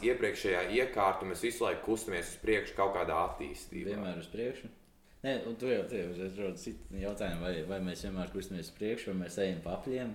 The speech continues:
Speaker 2: vai mēs lēnām reg-,
Speaker 1: Nu, tas jau ir
Speaker 2: regresējam.
Speaker 1: vēstures teorijas, bet, nu, es vienkārši saku, ka šķiet, nu, šķiet tā, ka cilvēce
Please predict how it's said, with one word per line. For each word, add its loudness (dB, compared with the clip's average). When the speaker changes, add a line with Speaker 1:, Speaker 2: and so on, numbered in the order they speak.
Speaker 2:
vai -2
mēs -6
lēnām -4
reg-, 0
Speaker 1:
Nu, 0
tas 8
jau 12
ir 4
Speaker 2:
regresējam. 10
Speaker 1:
vēstures 2
teorijas, 8
bet, 4
nu, 0
es 2
vienkārši 4
saku, 6
ka 8
šķiet, 4
nu, 2
šķiet 4
tā, 2
ka 6
cilvēce 4